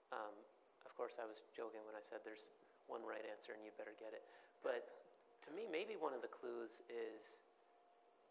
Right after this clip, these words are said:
if the people are truly saying, "How can God know? Is there knowledge in the Most High?" Who is going to call God the Most High, if not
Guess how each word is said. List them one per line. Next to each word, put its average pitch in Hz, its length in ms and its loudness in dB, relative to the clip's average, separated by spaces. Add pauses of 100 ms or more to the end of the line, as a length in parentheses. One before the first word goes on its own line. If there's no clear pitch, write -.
(120)
if - 180 0
the - 80 -4
people 160 240 4
are 123 80 12
truly 139 300 4
saying, 117 500 0 (100)
"How 139 120 4
can 131 120 -4
God 120 220 6
know? 123 240 4
Is 113 160 -2
there 113 100 0
knowledge 117 380 0
in 117 120 -4
the 113 120 -2
Most 113 320 -2
High?" 120 400 2 (640)
Who 180 140 4
is 165 120 0
going 143 220 0
to 120 60 0
call 139 340 2
God 113 400 4 (160)
the 120 80 4
Most 113 360 -2 (100)
High, 110 340 4 (640)
if 120 160 -4
not 110 240 0